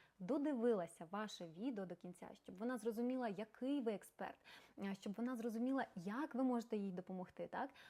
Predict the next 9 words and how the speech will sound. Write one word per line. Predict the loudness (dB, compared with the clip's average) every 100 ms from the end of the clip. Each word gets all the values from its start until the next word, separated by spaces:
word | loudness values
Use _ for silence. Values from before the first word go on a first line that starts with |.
| -12
Вам | -2 2 2 2
потрібно | -2 -2 -2 -2 -4
дати | -4 -2 0
їй | 0 0
максимальну | -2 -6 -2 0 2 2 -2 -6 -8
користь | -4 -2 -2 -8 _ -6
без | 2 4 2
всякої | 0 -8 -8 -6 -8
води. | -8 -12